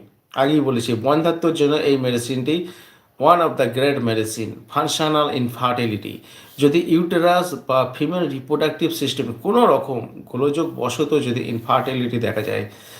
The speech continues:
সেক্ষেত্রে এই মেডিসিনটি খুবই কাজ, খুব ভালো কাজ করে। নেক্সট,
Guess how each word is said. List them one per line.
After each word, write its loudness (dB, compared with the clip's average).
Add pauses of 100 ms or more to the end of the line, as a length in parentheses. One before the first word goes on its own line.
(140)
সেক্ষেত্রে 2
এই 0
মেডিসিনটি -4
খুবই -6
কাজ, -12 (320)
খুব 0
ভালো 2
কাজ -2
করে। -6 (1120)
নেক্সট, 2